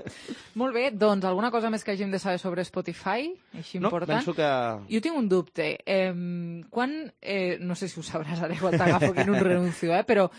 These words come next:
Speaker 2: quin preu té fer-, fer-te, per exemple, usuari premium?
Speaker 1: Eh, sí, eh, ho hem parlat abans, el
Speaker 2: Ai.
Speaker 1: nou noranta-nou.
Speaker 2: Ah, nou noranta-nou.
Speaker 1: Sí, primer.
Speaker 2: Vale.
Speaker 1: Però tenim el pack familiar que hem dit abans de
Speaker 2: Sí, sí, sí.
Speaker 1: catorze noranta-nou. <laughs> Un
Speaker 2: Perdona,
Speaker 1: cost
Speaker 2: és
Speaker 1: mensual.
Speaker 2: veritat, és veritat,
Speaker 1: Aquest
Speaker 2: no.
Speaker 1: Nadal,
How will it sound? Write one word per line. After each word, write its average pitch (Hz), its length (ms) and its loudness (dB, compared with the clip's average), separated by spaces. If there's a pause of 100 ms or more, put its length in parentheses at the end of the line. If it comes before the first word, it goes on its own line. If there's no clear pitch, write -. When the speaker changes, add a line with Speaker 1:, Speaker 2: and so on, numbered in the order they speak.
Speaker 2:
quin 233 200 2
preu 269 240 4
té 170 300 2 (120)
fer-, 160 300 -2
fer-te, 175 260 -4
per 170 140 -4
exemple, 160 340 -4
usuari 170 560 0
premium? 143 560 -8 (540)
Speaker 1:
Eh, 135 240 6
sí, 196 240 -2
eh, 202 80 2
ho 123 320 2
hem 156 80 4
parlat 190 240 2
abans, 113 320 4
el 123 220 0
Speaker 2:
Ai. 202 80 4 (340)
Speaker 1:
nou 185 240 2
noranta-nou. 170 580 2
Speaker 2:
Ah, 240 140 2
nou 240 100 4
noranta-nou. 220 540 4
Speaker 1:
Sí, 160 80 2
primer. 135 220 -2
Speaker 2:
Vale. 160 180 0 (240)
Speaker 1:
Però 147 80 4
tenim 160 220 2
el 160 100 -2
pack 165 140 2
familiar 151 280 0
que 156 60 -6
hem 156 80 -2
dit 147 160 -4
abans 175 240 0
de 165 140 4
Speaker 2:
Sí, 120 80 -4
sí, - 0 -
sí. 135 80 -2
Speaker 1:
catorze 139 340 0
noranta-nou. 110 400 -4
<laughs> 127 320 0
Un 104 140 -6 (160)
Speaker 2:
Perdona, 180 260 0
Speaker 1:
cost 156 80 4
Speaker 2:
és 165 80 2
Speaker 1:
mensual. 160 220 0
Speaker 2:
veritat, 160 180 -4
és 160 60 -10
veritat, 147 340 -2
Speaker 1:
Aquest 180 220 4
Speaker 2:
no. 226 80 4
Speaker 1:
Nadal, 190 260 6